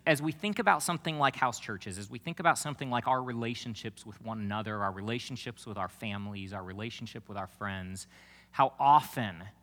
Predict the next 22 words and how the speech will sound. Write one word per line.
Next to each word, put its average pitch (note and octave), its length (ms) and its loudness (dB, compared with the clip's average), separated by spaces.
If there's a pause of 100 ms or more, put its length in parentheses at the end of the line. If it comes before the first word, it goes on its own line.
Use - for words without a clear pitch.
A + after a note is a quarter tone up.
(520)
when A#2+ 160 -4
something E3+ 580 2
violates C3+ 720 4
my B2+ 380 2
sense B2 600 0
of G#2 280 -10
justice A#2 880 -2 (260)
or A#2+ 140 0
what A2+ 240 0
I C3 480 6
deserve, A#2+ 880 -2 (640)
I G2+ 80 -6
become A2 380 -8 (100)
angry F3 680 0
and B2 120 -4
I G#2+ 40 -2
refuse C3 680 -4
to - 80 -12
join A2+ 360 -4
the G#2+ 60 -6
broader F#2 340 -6
party, - 540 -12